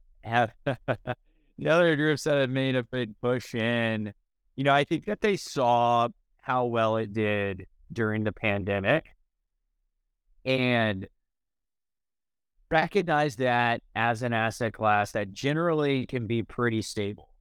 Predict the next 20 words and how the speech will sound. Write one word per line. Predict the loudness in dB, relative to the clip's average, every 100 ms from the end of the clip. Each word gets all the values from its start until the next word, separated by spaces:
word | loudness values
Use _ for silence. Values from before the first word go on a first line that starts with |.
| _ -6
you | 0
know, | 2
and | 2
we | 0
saw | -2 2 4 4
it | 2 -2 -12 _ _
in | -20 -12 -6
oh | -2 -2
seven, | 2 2 2 2
oh | 0
eight, | 0 -6 -14 _ _ _ _
right? | 0 2 2 -2 -10 _ _ _ _ _ _ _ _ _ -2
Self-storage, | -2 -2 -2 2 2 2 -2
it's | -6
not | -2 0
like | 0 0
it | -6 -8 _
performed | -8 -6 -4 -2 -2 -4
extremely | -6 -6 -2 0 0
well, | 0 2 4 2